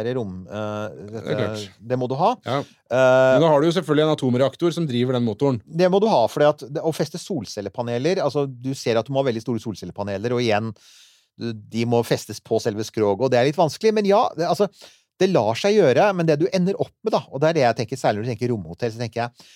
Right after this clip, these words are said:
Speaker 1: vent nå litt, hvorfor skal du betale, altså, eh, hvorfor skal du betale masse penger, sånn hu-, hundre millioner dollar,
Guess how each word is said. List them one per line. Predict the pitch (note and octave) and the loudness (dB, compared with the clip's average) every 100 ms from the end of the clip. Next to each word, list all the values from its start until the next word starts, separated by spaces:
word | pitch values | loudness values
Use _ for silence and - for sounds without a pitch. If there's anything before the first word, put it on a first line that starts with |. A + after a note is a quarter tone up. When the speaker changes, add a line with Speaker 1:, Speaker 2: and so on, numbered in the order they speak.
| _ | _
Speaker 1:
vent | B2+ C#3+ C#3+ | -4 -2 -2
nå | B2 | -2
litt, | F#2+ _ _ C3 | -4 _ _ -6
hvorfor | B2+ C#3 - F3 | -6 -6 -4 -4
skal | F3 - D#3 | -4 -2 -2
du | D3 E3+ E3 | 2 0 0
betale, | E3 - C3 A2 A2+ C3 D3 D3 _ _ _ | -4 -2 2 2 4 4 2 -2 _ _ _
altså, | B2+ D3 - | -2 0 -2
eh, | A2 C#3 F2 D2+ G#2 | -4 -4 -4 -10 -6
hvorfor | C#3 B2+ D3 | -6 -6 -4
skal | D#3 | -4
du | D3 | -4
betale | D3+ D#3+ C#3 A#2 D3 | -6 -2 -2 0 0
masse | D#3 - B2 | -4 -6 -10
penger, | D#3 A2+ A2 B2+ | -8 -6 -4 -4
sånn | C3 C3 B2+ A#2 | -4 -6 -8 -10
hu-, | C3+ D3+ C#3 | -12 -10 -6
hundre | C3+ F#2 | -6 -6
millioner | A2 B2+ A2+ A2+ | -6 -4 -4 -4
dollar, | G2 A2 | 0 0